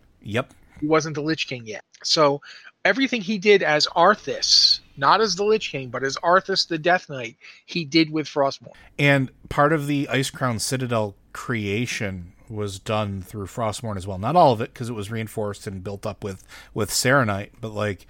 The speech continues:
Speaker 1: when we start talking about where the Frozen Throne was located, how the mountain around it was shaped, all of that stuff, that was the Lich King acting through the power of Frostmourne. So it's important. We don't know the extent of it. We don't know what the plan was,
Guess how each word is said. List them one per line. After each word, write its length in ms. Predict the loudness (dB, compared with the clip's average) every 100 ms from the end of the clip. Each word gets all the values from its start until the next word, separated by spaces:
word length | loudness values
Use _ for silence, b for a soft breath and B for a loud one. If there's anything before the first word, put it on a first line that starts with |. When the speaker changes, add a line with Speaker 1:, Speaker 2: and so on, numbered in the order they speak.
| b _
Speaker 1:
when 300 | -4 0 0
we 120 | 0
start 260 | 0 -4 -2
talking 320 | -2 0 0
about 180 | -2 -2
where 160 | -2
the 60 | -4
Frozen 380 | -4 -4 -2 -4
Throne 200 | -4 -4
was 180 | -6 -4
located, 460 | -4 -2 -4 -4
how 300 | -6 -2 -2
the 120 | -2
mountain 340 | -4 -4 -6 -6
around 280 | -4 -4 -4
it 80 |
was 100 | -6
shaped, 460 | -6 -2 -2 -2 -8 B B _
all 180 | -2 0
of 100 | -2
that 220 | -4 -4
stuff, 460 | -4 0 0 -2 -16 _ _
that 300 | -10 -6 -8 -10 -12
was 400 | -6 -4 -4 -6
the 140 | -6
Lich 400 | -4 -4 -6 -10
King 240 | -6 -4
acting 340 | -4 -4 -6 -8
through 200 | -8 -10
the 80 | -6
power 420 | -4 -2 -2 -4
of 80 | -6
Frostmourne. 640 | -6 -6 -6 -10 -12 -12 B
So 360 | -2 2 4 2 0
it's 220 | 0 0
important. 680 | -2 -2 -2 -2 -8 -14 -8
We 140 | -6
don't 300 | -2 -2 0
know 160 | -2 0
the 200 | -2 -4
extent 460 | -6 -4 -4 -2
of 140 | -2 -2
it. 100 | -2
We 80 |
don't 180 | -4 -4
know 140 | -2 -2
what 360 | -4 -4 -4
the 80 | -6
plan 360 | -4 -2 0 2
was, 380 | 2 2 0